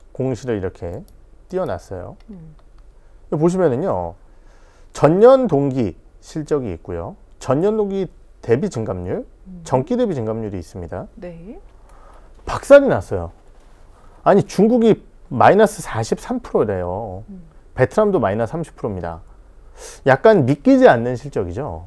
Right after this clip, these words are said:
Speaker 2: 음.
Speaker 1: 오리온은 매월, 매분기 실적 성장 흐름을 좀 보여줬었던 기업인데, 근데 말씀드렸듯이 이 부분은 춘절 이러한 부분들에 따른 재고, 어, 쌓기,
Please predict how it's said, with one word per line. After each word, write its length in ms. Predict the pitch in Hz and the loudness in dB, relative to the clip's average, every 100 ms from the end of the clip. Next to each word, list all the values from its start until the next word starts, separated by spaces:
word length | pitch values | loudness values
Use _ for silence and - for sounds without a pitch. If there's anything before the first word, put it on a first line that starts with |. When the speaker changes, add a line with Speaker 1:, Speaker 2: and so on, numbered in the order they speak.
| - | -16
Speaker 2:
음. 240 | 202 180 | -18 -6
Speaker 1:
오리온은 800 | - 202 196 180 175 170 165 131 - | 2 4 6 4 0 0 0 -4 -2
매월, 680 | 107 139 185 185 185 185 | 4 4 6 4 4 4
매분기 640 | 143 104 123 165 151 147 135 | 2 0 0 -2 -2 -2 -2
실적 300 | - 185 175 | -4 -6 -6
성장 520 | 170 147 143 135 135 - - - - | -6 -4 -4 -4 -8 -16 -20 -20 -4
흐름을 280 | - 202 180 | 4 6 6
좀 140 | 139 | 0
보여줬었던 640 | 107 131 143 123 - - 110 | 2 4 4 2 -4 -8 -4
기업인데, 580 | 98 98 85 82 107 180 - - - - | -4 -4 -6 -8 -8 -10 -16 -20 -20 -2
근데 80 | 160 | 2
말씀드렸듯이 1080 | 110 - 220 214 202 120 - 127 139 104 101 | 2 2 4 4 4 0 -2 -4 -4 -4 -2
이 140 | 170 | -2
부분은 800 | 208 113 104 113 143 104 92 82 - - - - | -2 -4 -6 -2 -2 -2 -4 -8 -14 -20 -20 -20
춘절 600 | - - 269 247 240 240 165 | -8 -4 2 6 6 6 4
이러한 360 | 139 202 202 | 6 6 4
부분들에 360 | 175 175 160 160 | 0 -2 2 2
따른 600 | - 135 147 165 170 170 160 | 4 4 6 4 2 0 -4
재고, 600 | - 120 175 214 170 - - - - | 0 2 6 8 6 4 -8 -20 -8
어, 720 | 120 110 107 107 104 104 107 | -4 0 0 0 0 -2 -2
쌓기, 540 | 104 - - - 147 | 0 0 0 -2 -4